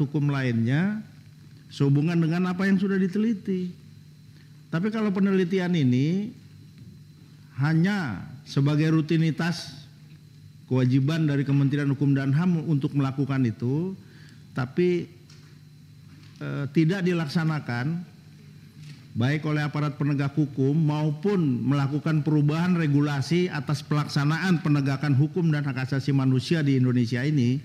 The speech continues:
menurut saya sia-sia. Ya, meskipun pada prinsipnya bahwa hasil penelitian itu memang tidak, eh, mutlak para peneliti ini hasilnya dieksekusi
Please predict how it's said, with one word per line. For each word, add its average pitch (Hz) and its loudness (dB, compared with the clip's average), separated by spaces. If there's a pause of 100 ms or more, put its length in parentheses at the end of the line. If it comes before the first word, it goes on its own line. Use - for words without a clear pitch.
(580)
menurut 123 2
saya 139 -2
sia-sia. 110 -2 (1040)
Ya, 127 4
meskipun 160 0
pada 143 -2
prinsipnya 131 -2 (320)
bahwa 131 0
hasil 143 0
penelitian 135 0
itu 160 0
memang 156 0
tidak, 131 0 (1200)
eh, 117 -10
mutlak 143 0 (1300)
para 139 -2
peneliti 143 2
ini 160 2 (1200)
hasilnya 151 2
dieksekusi 165 0